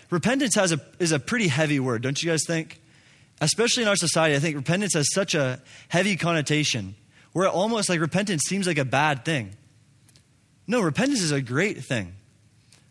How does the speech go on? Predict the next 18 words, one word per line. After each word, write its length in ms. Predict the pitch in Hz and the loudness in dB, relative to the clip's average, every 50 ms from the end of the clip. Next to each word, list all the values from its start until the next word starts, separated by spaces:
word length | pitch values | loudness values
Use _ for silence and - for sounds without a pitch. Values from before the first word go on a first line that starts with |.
| _ _ _ _ | _ _ _ _
Repenting 640 | 151 156 147 - 143 196 254 277 - - 190 180 170 | -4 -2 0 0 2 2 2 2 0 -2 -2 0 0
means 180 | 165 170 175 147 | 0 0 -2 -2
that 60 | 160 | -2
you're 120 | 151 147 | -2 -2
changing 540 | 123 - - 180 190 214 214 175 185 185 175 | -2 0 0 0 0 0 0 -2 -2 0 0
your 120 | 165 156 | 0 0
mind 520 | 151 151 170 214 180 117 95 90 92 107 - _ _ _ _ _ _ _ _ _ _ _ _ _ _ _ _ _ _ _ - | 0 0 0 0 0 -2 -4 -6 -12 -18 -20 _ _ _ _ _ _ _ _ _ _ _ _ _ _ _ _ _ _ _ -2
and 80 | 160 165 | 0 2
you're, 200 | 160 156 143 139 - - _ _ | 2 2 0 -2 -6 -12 _ _
you're 160 | 170 165 151 | -2 -2 0
starting 260 | - - 180 185 190 | 0 0 0 0 0
to 80 | 175 156 | 0 0
believe 220 | 147 165 190 175 | 0 0 0 0
something 260 | - 190 165 156 170 | -2 -2 -2 -2 -2
that's 160 | 156 139 - - | 0 0 0 -2
true 300 | - - - 233 220 160 | -2 -2 -2 0 0 0
and 100 | 131 120 | 0 0
not 240 | 127 139 156 - | 2 0 0 -2